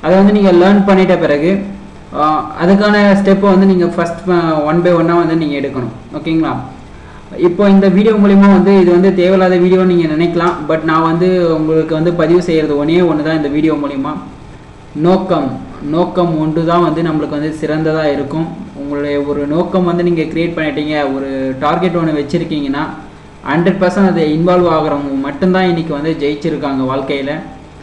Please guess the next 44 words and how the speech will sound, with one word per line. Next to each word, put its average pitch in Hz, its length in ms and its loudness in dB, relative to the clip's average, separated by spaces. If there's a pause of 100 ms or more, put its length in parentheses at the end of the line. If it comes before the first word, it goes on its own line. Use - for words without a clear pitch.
(280)
ஆ, 143 180 -6 (100)
அதை 151 320 -2
தவிர்த்து 196 520 4
வேற 165 200 2
யாரும் 160 320 2
வந்து 170 240 2
ப-, 160 140 -4
அதுதான் 156 580 0
இப்ப - 120 -6
சில, 175 280 0
ஒரு 170 220 2
சில 196 160 0
மெம்பர்ஸ் 185 360 2
தான் 190 180 2
வந்து 180 160 2
இப்ப 170 180 -2
இன்னைக்கு 156 280 -2
வந்து 160 200 -2
பல 156 200 -2
கோடி 160 260 0
வந்து 156 180 -2
அதிபதி 156 460 0
ஆகுறாங்க. 127 380 -4
என்ன 180 280 2
ரீசன் 165 380 0 (200)
அப்படின்னு 147 200 -4
நம்ம 156 200 -2
வந்து, 151 420 -2 (480)
ஆ, 143 280 -2
வெரிஃபை 170 360 2
பண்ண 160 180 0
பதிலா 160 280 -2
நான் 156 140 -2
வந்து 160 160 0
இதை 180 120 2
வந்து 165 180 -2
சிக்ஸ் 175 260 -2
மந்த்தாக 175 220 2
வெரிஃபை 156 320 -4
பண்ணேன் 143 160 -4
இந்த 139 240 -4
டீட்டெயில் 151 420 -4
கேதர் 147 280 -2
பண்றதுக்கு. 135 440 -4